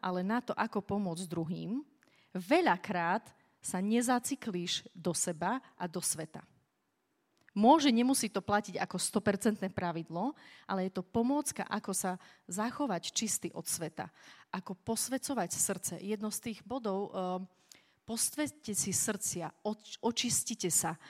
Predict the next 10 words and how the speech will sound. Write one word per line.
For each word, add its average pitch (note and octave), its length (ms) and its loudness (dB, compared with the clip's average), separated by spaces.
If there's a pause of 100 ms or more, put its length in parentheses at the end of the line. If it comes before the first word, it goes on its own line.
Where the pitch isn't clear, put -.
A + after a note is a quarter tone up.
(460)
Ehm, F3+ 400 -2 (560)
ja A#3+ 160 2
som B3 160 4
vizuálny G#3 560 4
človek, F3 480 -4 (160)
takže F#3 480 0
si F#3+ 320 0 (160)
použijem A3 480 0
tento F#3+ 240 -4
príklad. F3 560 -8